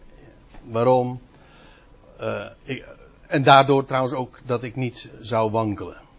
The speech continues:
De Heer stond op dat fundament van zijn woord en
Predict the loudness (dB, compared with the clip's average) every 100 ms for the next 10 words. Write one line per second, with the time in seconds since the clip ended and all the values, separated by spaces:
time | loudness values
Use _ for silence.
0 | -20 -20 -20 -20 -20 -20 -20 -20 -20 -20
1 | -20 -20 -20 -20 -10 -2 0 0 2 2
2 | 2 -4 -6 -6 -8 -6 -4 -4 -4 -6
3 | -8 -10 -8 -4 0 0 0 -8 -16 -16